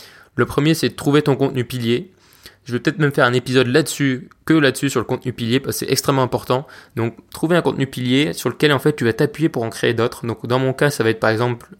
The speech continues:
euh, l'article que j'ai fait sur les trois livres qui a découlé à ce podcast. Ce podcast qui va peut-être découler à des posts Instagram, euh, des po-, des tweets, et cetera, et cetera. C'est partir d'un, d'un point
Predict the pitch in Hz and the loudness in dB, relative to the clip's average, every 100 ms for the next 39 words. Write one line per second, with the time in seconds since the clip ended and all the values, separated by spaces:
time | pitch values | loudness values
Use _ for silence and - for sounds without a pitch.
0 | - 110 107 117 - 233 - - 113 110 | -4 -2 -2 -2 -4 -6 -8 -4 -2 -2
1 | - 135 - 123 117 110 - 120 113 123 | 0 -2 0 0 0 -2 0 2 2 0
2 | 190 - - - _ - 117 113 107 - | -4 -6 -20 -20 _ -2 0 0 -2 -2
3 | 117 120 117 - 117 113 131 123 110 131 | 2 2 2 -2 -4 0 -2 0 -2 2
4 | 160 175 - - - - 120 113 - 123 | 0 0 -10 -20 -20 -6 -4 -4 0 0
5 | - 117 110 104 117 110 104 117 113 117 | 0 -2 -2 0 -2 -2 -4 -2 0 0
6 | 117 117 113 107 113 110 117 - 113 107 | 0 0 -2 -2 -2 -2 -2 -2 0 0
7 | 123 127 139 - - _ - 98 - 123 | -2 -2 -6 -14 -20 _ -4 -2 -2 -2
8 | 117 120 123 120 120 117 131 - _ - | 0 0 0 0 0 -4 -6 -12 _ -12
9 | - 127 113 120 - 117 117 101 - - | -6 0 2 2 0 -2 -2 -2 -6 -4
10 | 131 165 143 135 123 117 120 123 147 | -2 2 4 2 2 0 0 0 0